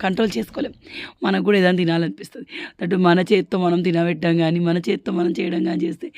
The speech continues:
అలా పక్క నోట్లోకి ముద్ద పోతే బాగుండు అనిపిస్తుంది. కానీ నేను పూరి టచ్ చేయలేదు. మధ్యాహ్నం అక్కడ తిన్న ఫుడ్తో పాటు కొంచెం ఫ్రూట్స్ and టూ బాయిల్డ్ ఎగ్స్ తిన్నానండి.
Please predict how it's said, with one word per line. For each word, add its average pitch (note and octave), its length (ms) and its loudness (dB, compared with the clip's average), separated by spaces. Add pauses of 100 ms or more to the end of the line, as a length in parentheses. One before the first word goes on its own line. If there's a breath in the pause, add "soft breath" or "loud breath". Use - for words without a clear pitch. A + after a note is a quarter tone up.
(160 loud breath)
అలా - 200 -8
పక్క - 360 -8
నోట్లోకి A#3 460 2
ముద్ద F#3+ 220 0
పోతే G3+ 280 0
బాగుండు F#3 440 2
అనిపిస్తుంది. C#4 680 -6 (500 loud breath)
కానీ F#3+ 180 2
నేను F#3 240 2
పూరి G3+ 300 -2
టచ్ - 380 -8
చేయలేదు. F3 500 0 (520 loud breath)
మధ్యాహ్నం F#3 320 2
అక్కడ F#3 200 -4
తిన్న F3+ 180 -4
ఫుడ్తో E3+ 420 -8
పాటు F#3 300 -6
కొంచెం G3 260 -6
ఫ్రూట్స్ F#3 460 -10 (680 loud breath)
and F#3 120 0
టూ G#3+ 100 0
బాయిల్డ్ E3+ 400 0
ఎగ్స్ - 160 -8
తిన్నానండి. E3+ 600 -4